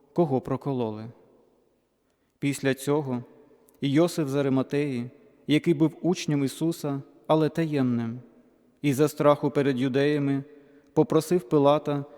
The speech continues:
щоби забрати тіло Ісуса. І Пилат дозволив. Тож прийшов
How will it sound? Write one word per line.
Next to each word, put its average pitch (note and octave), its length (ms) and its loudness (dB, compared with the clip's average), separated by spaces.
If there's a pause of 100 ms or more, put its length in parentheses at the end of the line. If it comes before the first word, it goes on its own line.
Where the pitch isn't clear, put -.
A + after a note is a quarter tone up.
(140)
щоби E3+ 300 2
забрати D#3 520 2
тіло D3+ 380 -2
Ісуса. C3 580 -8 (840)
І D3+ 100 0
Пилат C3 380 2
дозволив. B2+ 680 -6 (960)
Тож C#3+ 260 0
прийшов C#3+ 600 -2